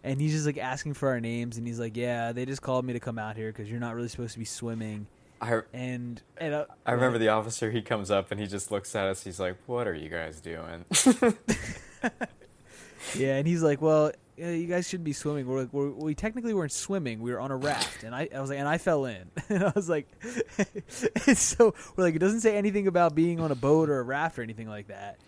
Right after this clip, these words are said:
Speaker 1: And he just kinda laughed, and he was like, "Well, I guess that's true, but, uh, yeah, they just call here." He's like, "Does anybody live here?" And we all just pointed to you. And, <laughs>
Speaker 2: <laughs>
Speaker 1: but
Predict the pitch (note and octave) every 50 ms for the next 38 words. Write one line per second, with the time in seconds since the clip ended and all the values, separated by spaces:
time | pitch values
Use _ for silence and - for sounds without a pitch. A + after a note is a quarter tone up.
0 | - - - - - - _ _ _ _ - D3+ D#3 D3+ F#3 G#3+ A3 A3+ B3+ A#3
1 | F#3 C#3+ B2 B2 C3 C3 C3+ - - C#3 C#3 C#3 C3+ B2+ B2 C#3+ E3 F3+ E3+ D3
2 | C#3 F3+ F3 - F3+ D3+ - - - - - - D3+ D3+ D3 C#3 C3 B2 A#2 A#2
3 | A2+ A2+ A2+ A2+ A2 A2+ G#2+ G#2+ A2 A2 A#2 A#2+ B2 B2+ B2+ C3 C#3 D3 D#3 C#3
4 | - - C3+ B2 B2 B2 B2+ B2+ B2 A#2+ A#2+ A#2 C3 D#3 F#3 G#3 G3 F3+ D#3 D3
5 | D3+ D3+ C#3+ - D#3+ D3 D3+ D3 C3+ B2+ A#2+ B2 A#2+ A#2 - - - B2+ B2 A#2+
6 | A#2 A2+ A2+ A#2 A2 A2 A2 A2 G#2+ G#2+ A2 A2+ G2+ B2 C3 - - A3+ G#3+ -
7 | - - G3 - - - - - - - - - - B2 A#2 A2+ A2+